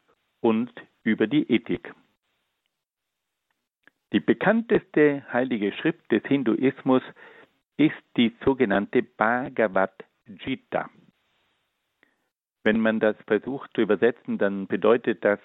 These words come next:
das Lied des Erhabenen. Und dieses Werk, die Bhagavad Gita, stammt aus dem zweiten Jahrhundert vor Christus. Es enthält die Lehren von Krishna,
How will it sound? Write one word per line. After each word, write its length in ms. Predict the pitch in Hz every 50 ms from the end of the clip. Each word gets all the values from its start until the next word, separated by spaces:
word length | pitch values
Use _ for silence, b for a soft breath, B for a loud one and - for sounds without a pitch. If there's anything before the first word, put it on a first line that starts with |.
| - - _ _ _ _ _ _ _ _ _ _ _ _ _
das 140 | - 104 101 - _ -
Lied 480 | 160 120 117 135 165 180 190 180 - - - _ _ _ _ _ _ _ -
des 140 | 123 117 - - - _ _
Erhabenen. 720 | - 135 127 - 110 113 113 113 117 92 92 92 90 92 95 _ _ _ _ _ _ _ _ _ _ _ _ _ _ _ _ _ _ _ _ _ _ _ _ _ _ _ _ _ _ _ _ _ _ _ _ _
Und 180 | 135 127 -
dieses 340 | 220 220 214 208 175 151 127 - -
Werk, 400 | 120 127 147 165 175 - - -
die 100 | 131 117
Bhagavad 600 | - 123 135 160 170 156 127 131 123 110 95 -
Gita, 560 | - 120 147 156 - - 143 135 135 127 120
stammt 480 | - - - 147 175 185 170 - -
aus 200 | 123 117 113 - -
dem 200 | - 123 110 104 -
zweiten 420 | - - 139 160 175 - _ 135
Jahrhundert 420 | 117 104 90 139 170 180 143 -
vor 160 | - 107 101 -
Christus. 380 | - 117 - - - 107 104 - - - _ _ _ _ _ _ _ _ _ _ _ _ _ _ _ _ _ _ _ _ _ _ _ _ _
Es 120 | 156 156 -
enthält 420 | 185 170 151 - 175 208 226 208 - _ _
die 80 | - 147
Lehren 640 | 135 139 156 180 202 202 196 190 185 180 170 170 -
von 300 | - 123 113 110 - -
Krishna, 580 | - 185 180 - - - 175 175 185 208 202